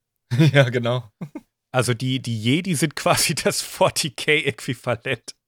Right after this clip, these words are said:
Speaker 2: der, der Jedi. Ähm,
Speaker 1: Mhm.
Speaker 2: die,
Speaker 1: Ja,
Speaker 2: die sind
Speaker 1: klar, das sind
Speaker 2: vollkommen
Speaker 1: Dog-,
Speaker 2: am Sack. Die sind
Speaker 1: das sind
Speaker 2: dogmatische,
Speaker 1: Dogmatiker.
Speaker 2: genau,
Speaker 1: Ja.
Speaker 2: dog-, dogmatische Spackos, die, äh,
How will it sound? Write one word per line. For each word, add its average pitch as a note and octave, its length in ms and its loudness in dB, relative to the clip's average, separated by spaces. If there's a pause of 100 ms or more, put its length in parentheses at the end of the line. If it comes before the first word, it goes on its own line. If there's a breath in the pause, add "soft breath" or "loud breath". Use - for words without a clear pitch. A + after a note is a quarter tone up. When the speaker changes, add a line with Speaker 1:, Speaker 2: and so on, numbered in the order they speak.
(560 loud breath)
Speaker 2:
der, A#2 220 4
der A2+ 260 0
Jedi. G#2 400 0 (400)
Ähm, G2+ 200 0
Speaker 1:
Mhm. G2 200 -8 (260)
Speaker 2:
die, A2+ 160 -4
Speaker 1:
Ja, G#3 180 4
Speaker 2:
die - 60 4
sind C3 80 2
Speaker 1:
klar, B3+ 180 2
das F#3+ 120 8
sind G#3 80 2
Speaker 2:
vollkommen G3 140 8
Speaker 1:
Dog-, F#3+ 80 2
Speaker 2:
am D3+ 60 0
Sack. G#3 300 -4 (180)
Die C#3 40 -4
sind C#3 180 -2
Speaker 1:
das F#3+ 100 2
sind G3+ 180 -2
Speaker 2:
dogmatische, E3 680 4
Speaker 1:
Dogmatiker. - 300 0 (300)
Speaker 2:
genau, - 240 -2
Speaker 1:
Ja. D3+ 60 2
Speaker 2:
dog-, - 260 -2 (120)
dogmatische E3 800 0
Spackos, - 800 0 (580)
die, C3+ 260 4
äh, C3 440 4